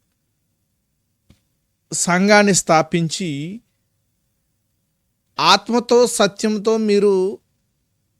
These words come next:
తండ్రి అయిన దేవుని ఆరాధించాలని చెప్పి, వాక్యం చెప్పి,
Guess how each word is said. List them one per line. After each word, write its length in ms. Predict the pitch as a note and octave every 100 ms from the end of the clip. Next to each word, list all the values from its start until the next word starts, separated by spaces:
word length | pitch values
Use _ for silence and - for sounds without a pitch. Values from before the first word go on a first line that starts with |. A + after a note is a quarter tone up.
| _ _ _
తండ్రి 280 | F#3 F#3 A3
అయిన 120 | A3+
దేవుని 340 | G#3 A3 A3 G#3+
ఆరాధించాలని 880 | - D3 E3 G3 G3 G#3 F#3+ F#3+ F#3+
చెప్పి, 680 | F#3+ - F3 D#3 _ G#3 G#3+ _ _ _ _ _ _ _ _ _ _ -
వాక్యం 560 | D3+ D#3+ E3+ - G#3 F#3 F3+
చెప్పి, 420 | D#3+ _ A3